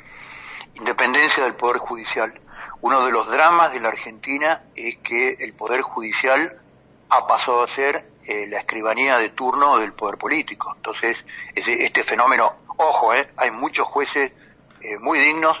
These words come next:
y muy probos en la República Argentina, pero el sistema judicial, eh, desde hace muchísimo tiempo, que escribe, que, que dicta normas, que, perdón,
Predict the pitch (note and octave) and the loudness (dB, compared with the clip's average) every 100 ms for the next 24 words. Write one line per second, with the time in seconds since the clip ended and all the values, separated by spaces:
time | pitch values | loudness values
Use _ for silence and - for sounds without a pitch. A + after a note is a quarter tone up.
0 | - B2 A#2+ C3+ C3+ C#3+ C#3+ D3 D3 - | -6 -12 -4 -4 0 2 4 4 0 -6
1 | A#2+ A2 A2 B2 C3 A2+ A2 A2+ C#3+ - | -6 -6 -4 -6 -6 -6 -4 0 0 0
2 | F3 F3+ D3 A#2 - G#2 - G#3 F#3+ D3 | -2 2 0 0 -8 -12 -8 0 2 0
3 | B2 B2+ - C3 D#3+ - _ - _ _ | -6 -10 0 0 0 -6 _ -20 _ _
4 | _ _ A#2+ A2+ A2 A2 A2 - - G#2+ | _ _ 2 4 4 2 -4 -14 -14 -2
5 | C#3 C3 A2 - A2+ G3 G#3 D#3 - C#3+ | -2 -2 -8 -14 -10 -6 -2 -2 -2 -4
6 | A#2+ A2 D3 - - - - _ - - | -4 -2 -4 -4 -10 -20 -20 _ -10 -8
7 | - G3 A3 G3 F3 G3 G3+ - _ _ | -2 0 2 2 2 0 -2 -14 _ _
8 | _ _ - B2 A#2+ A#2+ A#2 A2 G#2 G#2+ | _ _ -2 2 4 6 6 4 2 -8
9 | A2 - _ - A2 G#2+ G#2+ A2 C#3+ G3 | -16 -20 _ -10 -4 -2 -2 0 -2 0
10 | G3+ D#3+ C3+ B2 C3 C#3 - B2+ B2+ B2+ | 0 2 4 2 2 0 0 -2 2 2
11 | A2+ A2 | 2 -2